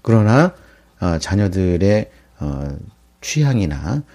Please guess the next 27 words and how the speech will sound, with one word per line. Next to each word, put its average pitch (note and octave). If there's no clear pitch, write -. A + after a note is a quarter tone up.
또는 D#2+
관심이나 G2+
또는 F2+
잘할 F#2+
수 B2
있는 G2
것을 E2
선택을 B2+
할 D3
수만 D#3+
있다면 A#2
굉장히 B2
어렵죠. A2
자녀들한테 C3
"너 G#2+
뭐 A2+
좋아하니?"라고 A#2+
물어봐봐야 G2
백이면 B2
백명 G#2
"다 -
몰라요." A2+
이렇게 G#2
대답을 F2+
합니다. G2+
특히 -
중삼 A2